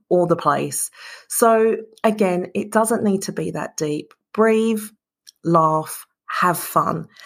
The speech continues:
You know, Christmas only comes once a year. This time next week, it will all be over. So just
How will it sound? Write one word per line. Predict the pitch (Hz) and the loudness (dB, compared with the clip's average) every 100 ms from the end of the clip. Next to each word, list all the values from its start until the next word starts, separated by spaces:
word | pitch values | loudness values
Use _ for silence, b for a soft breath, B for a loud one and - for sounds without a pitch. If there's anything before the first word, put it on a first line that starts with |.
| B B | B B
You | 185 | 2
know, | 190 190 | 4 2
Christmas | 190 220 214 233 - | 2 0 2 0 2
only | 196 185 | 2 2
comes | 175 165 160 | 0 -2 -2
once | 151 151 - | -4 -4 -6
a | |
year. | 143 151 151 151 - | -6 -4 -6 -8 0
This | 208 214 | 2 2
time | 214 240 220 | 2 2 4
next | 214 208 - | 0 -2 -2
week, | 180 180 - | -2 -2 -6
it | 185 - | -6 -4
will | 156 - _ - | -6 -8 _ 0
all | 220 247 | 2 4
be | 220 175 | 4 2
over. | 156 156 156 156 151 B B B | 2 0 0 -2 -4 B B B
So | - 214 | 0 2
just | 208 233 233 - | 4 2 0 -6